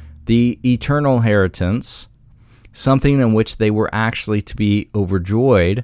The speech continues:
since verse, as verse eighteen says, it was beyond compare. So, when, when Paul wrote, every,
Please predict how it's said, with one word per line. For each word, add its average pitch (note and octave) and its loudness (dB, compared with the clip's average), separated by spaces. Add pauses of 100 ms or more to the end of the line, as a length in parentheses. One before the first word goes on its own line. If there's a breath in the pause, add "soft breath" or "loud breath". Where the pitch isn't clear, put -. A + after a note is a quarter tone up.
since - -2
verse, G#2 -2 (100)
as G2 -4 (340)
verse G#2 0
eighteen C#3 -2
says, G2 0
it A2+ 0
was A2 0
beyond F2+ -2
compare. A#2 0
So, A2 -2 (1900 soft breath)
when, C3 -4
when C3+ 0
Paul D#3+ 2
wrote, A2+ 4 (1400)
every, C3+ 2